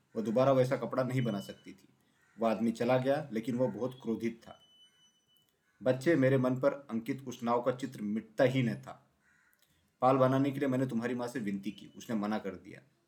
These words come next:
उसने कहा उसे अपना बहुत कुछ त्यागना पड़ेगा। क्या बेतुकी बात थी, मैंने सोचा। मैं उसके पीछे पड़ा रहा और आखिरकार वह मान गई।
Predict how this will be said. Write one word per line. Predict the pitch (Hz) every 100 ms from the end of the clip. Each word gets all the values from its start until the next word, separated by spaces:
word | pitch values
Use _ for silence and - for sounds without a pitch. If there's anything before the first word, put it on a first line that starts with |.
| -
उसने | - 131
कहा | 131 127
उसे | 139 120 143
अपना | 143 110 - 127
बहुत | 104 104 131 - -
कुछ | 147 -
त्यागना | 123 107 113
पड़ेगा। | 113 95 82 80 - _ _ _ _ _ _
क्या | 156
बेतुकी | 143 135 135 127
बात | 113 107 - -
थी, | -
मैंने | 107 110
सोचा। | 110 104 - - _ _ _ _ 117
मैं |
उसके | 127 131
पीछे | - 127 120
पड़ा | 143 143 143
रहा | 143
और | 151
आखिरकार | 131 120 135 131 - 135
वह | 127 120
मान | 107 110 101
गई। | 85 78